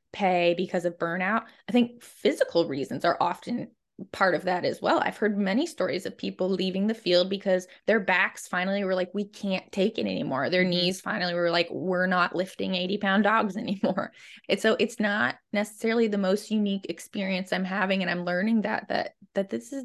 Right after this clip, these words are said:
Speaker 1: more common than I realized.
Speaker 2: Sure. And you mentioned feeling farther from vet med. And I can tell you, you know, certainly after talking to you, I, I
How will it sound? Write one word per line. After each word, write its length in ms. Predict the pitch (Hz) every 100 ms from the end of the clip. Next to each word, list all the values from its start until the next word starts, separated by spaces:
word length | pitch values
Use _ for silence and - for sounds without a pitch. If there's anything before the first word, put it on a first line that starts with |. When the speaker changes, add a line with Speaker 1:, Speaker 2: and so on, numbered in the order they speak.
| 233
Speaker 1:
more 200 | 220 226
common 340 | 226 208 208
than 120 | 185 180
I 60 |
realized. 760 | 190 - - - - 202 - - _ _ _ _ _
Speaker 2:
Sure. 600 | - - 240 247 226 214 -
And 380 | 285 277 254 -
you 180 | 247 294
mentioned 560 | 285 330 - 330 269 233
feeling 360 | 220 220 214 220
farther 420 | 170 175 175 196
from 240 | 202 175
vet 200 | 180 -
med. 360 | 151 135 151 -
And 200 | 196 196
I 180 | 190 196
can 300 | - 269 240
tell 200 | 240 190
you, 280 | 165 175 170
you 120 | 196
know, 140 | 185
certainly 540 | 180 185 - 196 180 -
after 340 | 180 - 180
talking 480 | - 165 180 175 190
to 140 | -
you, 240 | 170 165 151
I, 300 | 123 175 - -
I 260 | 185 170